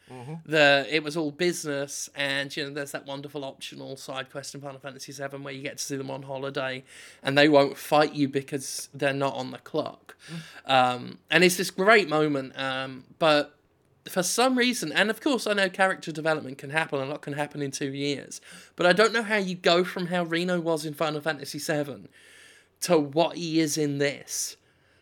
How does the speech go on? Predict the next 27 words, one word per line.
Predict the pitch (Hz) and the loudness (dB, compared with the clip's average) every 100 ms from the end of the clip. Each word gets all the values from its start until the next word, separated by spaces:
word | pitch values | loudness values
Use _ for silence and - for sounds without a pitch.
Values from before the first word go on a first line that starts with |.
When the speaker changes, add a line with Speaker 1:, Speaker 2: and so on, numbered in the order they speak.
| _ _ _ - | _ _ _ 0
Speaker 2:
And | 160 165 | 2 6
I'm, | 170 170 165 - _ | 4 2 -4 -10 _
I | 160 | 2
do | 165 214 | 2 0
wonder | 196 185 180 170 | 2 0 0 -4
if | 160 175 | -4 -4
it's | - - | -6 -4
just | 170 - | -4 -4
that | 151 | -2
they | 156 151 | 0 2
realised | 165 170 160 156 147 - - | 0 0 0 0 -2 -8 -4
there | 160 | -2
needed | 151 165 180 180 | -2 -4 -2 -4
to | 180 | -6
be | 156 147 | -4 -4
something | - 160 - 156 147 | -2 -4 -4 -4 -4
entertaining | 135 - - 139 131 131 | -4 -8 -10 -10 -10 -12
in | 127 | -12
this | - - | -14 -14
movie. | - - - - - _ _ _ _ _ _ _ _ _ _ _ 156 | -12 -12 -14 -18 -18 _ _ _ _ _ _ _ _ _ _ _ -2
Speaker 1:
I | 160 | 0
Speaker 2:
It, | 151 | 4
it | 196 180 | 4 6
couldn't | - 208 208 | 6 6 4
all | 185 196 196 | -2 0 0
be | 185 175 | 0 -2
fights. | - 175 147 127 _ - - | 2 2 2 -6 _ -6 -6